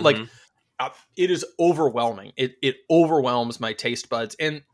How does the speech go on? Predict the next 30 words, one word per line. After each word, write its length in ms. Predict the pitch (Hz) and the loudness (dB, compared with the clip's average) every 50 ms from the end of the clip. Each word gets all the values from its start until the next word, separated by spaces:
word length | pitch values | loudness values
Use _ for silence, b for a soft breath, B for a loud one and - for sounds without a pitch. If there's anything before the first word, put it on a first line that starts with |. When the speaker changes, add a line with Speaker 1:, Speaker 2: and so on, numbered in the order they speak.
| _ _ - | _ _ -6
Speaker 1:
and 160 | 160 175 180 | -4 -2 -2
I 80 | 170 156 | -2 -2
think, 180 | 143 196 226 | -4 -6 -6
like, 160 | 285 359 302 - | -6 -8 -8 -8
in 100 | 170 165 | -6 -6
the 80 | 151 | -6
past, 440 | - - - 156 208 254 254 - - | -8 -4 -4 -2 -2 -2 -4 -4 -4
that 160 | 135 127 - | -4 -4 -4
never 420 | 123 117 117 113 113 117 113 113 - | -8 -8 -6 -4 -4 -4 -4 -6 -8
used 260 | 110 104 101 - - | -10 -14 -14 -14 -12
to 60 | - | -12
be 60 | 117 104 | -12 -12
the 80 | 104 | -12
case 460 | - - - 90 131 139 - - - - | -12 -12 -12 -10 -10 -10 -12 -14 -14 -12
at 120 | - 110 90 | -12 -12 -10
all. 400 | 90 85 87 117 175 190 190 _ _ _ _ _ _ _ _ _ _ _ _ | -10 -6 -4 -4 -4 -4 -8 _ _ _ _ _ _ _ _ _ _ _ _
And 140 | - 151 151 | -4 -2 -2
I 60 | 143 | -2
think 340 | 135 - - 156 190 208 - | -4 -6 -6 -6 -6 -6 -8
you 80 | 208 202 | -10 -10
just 340 | 160 165 139 143 120 107 | -10 -10 -12 -12 -16 -14
get 200 | - 135 135 131 - | -10 -10 -10 -10 -12
used 560 | 123 104 - 101 101 110 123 127 120 - - | -18 -20 -20 -20 -14 -12 -10 -10 -10 -10 -12
to 80 | - 117 | -12 -12
what 220 | 101 110 104 - - | -10 -10 -12 -10 -8
actual 420 | - 104 110 110 - - - 107 104 | -6 -6 -6 -6 -10 -10 -12 -12 -12
peanut 280 | - _ 92 95 85 | -12 _ -20 -20 -10
butter 220 | - 117 107 95 - | -10 -8 -8 -8 -12
tastes 320 | - - - - - - | -12 -14 -14 -12 -8 -6
like. 320 | - 78 95 - - _ | -6 -6 -6 -8 -12 _